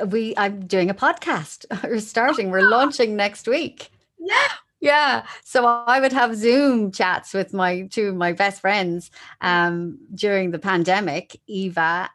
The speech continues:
Speaker 1: Berthistle, who's a fabulous actress and turned filmmaker, and, uh, Deirdre O'Kane, who is very
Speaker 2: Oh.
Speaker 1: much loved, yeah,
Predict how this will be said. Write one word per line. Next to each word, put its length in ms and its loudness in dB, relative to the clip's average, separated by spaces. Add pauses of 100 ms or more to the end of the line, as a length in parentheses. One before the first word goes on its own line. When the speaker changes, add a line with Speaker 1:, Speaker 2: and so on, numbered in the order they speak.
(100)
Speaker 1:
Berthistle, 600 -6
who's 220 -8
a 100 -12 (140)
fabulous 480 -2 (140)
actress 640 -10
and 500 -4
turned 240 -4
filmmaker, 640 -4
and, 280 -4 (140)
uh, 220 -2 (280)
Deirdre 340 0
O'Kane, 360 0
who 260 -6
is 340 -8
very 400 -6
Speaker 2:
Oh. 100 -12
Speaker 1:
much 320 -4
loved, 480 -2
yeah, 240 0